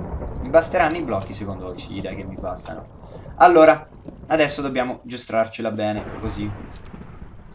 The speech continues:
Allarga, allarga il tutto. Vai di qua, bravissimo, così. Ah, una volta arrivato qua, poi dipende dai cartelli, noi dovremo mettere una fonte d'acqua, magari anche un po' più altina, tipo così,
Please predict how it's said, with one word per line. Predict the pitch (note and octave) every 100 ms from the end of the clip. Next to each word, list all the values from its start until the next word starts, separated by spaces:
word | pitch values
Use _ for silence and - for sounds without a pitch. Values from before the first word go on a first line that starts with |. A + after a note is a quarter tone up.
| -
Allarga, | G2 G2+ G#2+ B2 A2 B2+ - - - - - -
allarga | G2 G2
il | G2 -
tutto. | B2+ - - B2+ - - - - - - - - - - - - -
Vai | - F#2+
di | F#2+ -
qua, | A2 A#2 B2+
bravissimo, | G2+ G2+ A#2 - A#2+ A#2+
così. | - F#2 - A2+ C#3 - - - - - - - - - - - - -
Ah, | C#3+
una | D3 E3
volta | C#3+ C#3 B2+
arrivato | A#2+ A#2 A#2+ D#3
qua, | D#3+ E3 D#3+ - - -
poi | C3
dipende | A2+ B2 A2
dai | A2+
cartelli, | E3 - A#2+ G2+ G2 G2+ A2
noi | C3 B2
dovremo | A#2 A2+ A2
mettere | G#2 G2+ G#2
una | G#2 G2+
fonte | A#2 A2 A2+
d'acqua, | G#2+ F#2+ - B2 C3 - - - -
magari | - A2 F#2+
anche | -
un | G2
po' | G2+
più | G2+ G2
altina, | G2 - G2 D#2+ G#2 C3+ - _ _ -
tipo | A2 G#2 G2+
così, | C3 A#2 B2 C3+